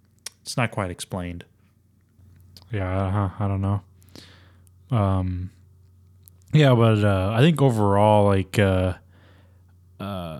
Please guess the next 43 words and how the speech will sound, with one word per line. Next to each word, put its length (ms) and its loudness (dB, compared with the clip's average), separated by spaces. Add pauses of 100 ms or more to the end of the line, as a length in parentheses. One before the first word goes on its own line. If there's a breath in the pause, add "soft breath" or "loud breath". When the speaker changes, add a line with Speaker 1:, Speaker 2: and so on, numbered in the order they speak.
Speaker 2:
I 100 2
think 120 4
there 100 4
was 160 4
enjoyable 460 2
stuff 580 0
throughout 300 0
the 80 -2
film, 420 2 (580 soft breath)
and, 720 0
uh, 580 -4 (100)
like, 180 -2
there 100 2
was, 140 0
like, 120 0
again, 360 0
like, 140 -4
there's 180 -4
certain 280 2
moments 460 2
and 100 0
stuff 160 -4
like 220 -4
that. 260 -4
But, 80 0
like, 260 -2
I 80 0
think, 340 0
uh, 400 -4 (340 soft breath)
maybe 220 4
I 60 2
was 240 2
just 260 -6
a 60 -2
little 220 2
bit 180 -4
confused 800 -4
throughout 320 -2
the 80 -10
film 460 -4
on, 140 -6
like, 300 -8
uh, 280 -8